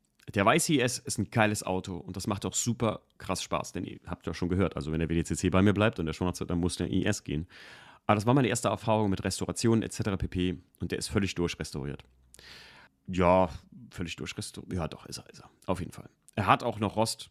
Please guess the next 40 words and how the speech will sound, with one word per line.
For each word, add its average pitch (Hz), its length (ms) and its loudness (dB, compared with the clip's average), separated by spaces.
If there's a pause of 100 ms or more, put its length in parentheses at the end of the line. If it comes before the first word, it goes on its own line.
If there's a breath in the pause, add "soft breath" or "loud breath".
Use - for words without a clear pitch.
(140)
das 82 140 -8
ist - 160 -10
klar. 98 380 2
Und, 90 300 -4
äh, 90 200 -2
ich - 120 -4
hatte 101 200 2
die 90 120 0
Innenausstattung 104 540 4
noch 92 80 2
nicht 90 160 -2
raus, 87 140 4
von 85 120 -2
daher 82 140 0
weiß 78 160 0
ich 71 100 -6
nicht, 90 180 0
wie 92 60 -2
der, 82 480 0
äh, - 40 -4
also 87 180 2
am 95 100 2
Unterboden 98 680 4
habe 85 140 -2
ich 85 60 -2
jetzt 87 140 -2
nichts - 180 -2
gesehen, 92 380 4
aber 80 240 0 (260 loud breath)
kann 92 160 0
sein, 87 160 4
dass 85 120 -2
der 78 100 -2
so 80 80 -6
ein 76 100 -4
paar 78 160 -2
Rostpickelchen 85 600 -2
im 73 160 -6
Innenraum 92 420 2
hat. - 260 -2